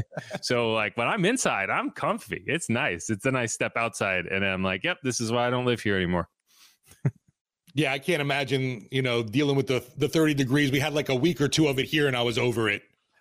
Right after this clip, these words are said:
Speaker 1: Yeah, we had, there was some snow on the ground when I got here, but it was, like,
Speaker 2: Oh,
Speaker 1: warm enough the
Speaker 2: man.
Speaker 1: other day that it rained and, like, cleared it all out. So now it's just everything dead. Like, that's the other thing. You look out the window and it's just this long expanse of dead trees.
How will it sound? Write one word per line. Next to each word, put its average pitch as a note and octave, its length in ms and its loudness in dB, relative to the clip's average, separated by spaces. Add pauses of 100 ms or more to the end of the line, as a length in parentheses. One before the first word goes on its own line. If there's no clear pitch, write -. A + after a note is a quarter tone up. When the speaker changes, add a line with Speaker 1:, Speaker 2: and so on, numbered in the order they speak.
Speaker 1:
Yeah, F#3 180 4
we F#3 140 4
had, G#3+ 180 0
there G#3 120 2
was A#3+ 140 4
some B3 140 2
snow A3 280 2
on G#3 100 2
the E3 80 2
ground D#3+ 240 2
when C3+ 100 2
I A#2+ 80 0
got B2+ 220 0
here, A#2+ 180 2
but A2+ 140 0
it - 20 2
was, A2+ 160 2
like, D3+ 100 4
Speaker 2:
Oh, C#3+ 120 4
Speaker 1:
warm C3 200 2
enough C3 200 2
the C#3 80 0
Speaker 2:
man. A#2 100 2
Speaker 1:
other A2 140 2
day A2+ 260 0
that A2 140 2
it F#2 60 2
rained A2 440 0
and, G2+ 80 2
like, F#2 140 0
cleared A2 240 0
it G2 80 0
all F#2 180 2
out. G2 260 0
So G#2 120 -4
now G#2 160 0
it's - 160 -6
just - 360 -4
everything G2 440 -2
dead. F#2 340 -4 (260)
Like, G#2+ 160 -2
that's A2+ 200 -4
the G#2+ 80 0
other G2 120 2
thing. F2+ 200 -2
You F#2 80 0
look G2+ 160 0
out F#2+ 120 -4
the F#2+ 80 -2
window F#2 380 2
and F2 80 -2
it's - 120 -8
just - 280 -4 (320)
this G#2 180 -2
long A2 360 0
expanse G#2+ 560 -2
of F2 180 -6
dead G#2 260 -2
trees. G#2 720 2